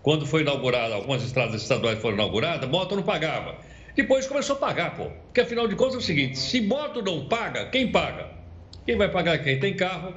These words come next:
quem tem caminhão. Como você sabe, diz aí aquele ditado bastante batido,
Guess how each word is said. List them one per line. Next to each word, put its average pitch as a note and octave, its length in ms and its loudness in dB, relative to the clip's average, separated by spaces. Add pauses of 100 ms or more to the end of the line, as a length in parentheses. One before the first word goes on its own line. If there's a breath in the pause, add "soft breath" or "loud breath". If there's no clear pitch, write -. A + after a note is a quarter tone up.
quem E3 140 2
tem E3 180 2
caminhão. D3+ 400 0 (480 loud breath)
Como E3+ 220 4
você F3+ 120 2
sabe, E3+ 380 2
diz C3+ 260 0
aí B2+ 220 -2
aquele A#2 260 -2
ditado G#2+ 600 0
bastante G#2 520 0
batido, A#2 540 0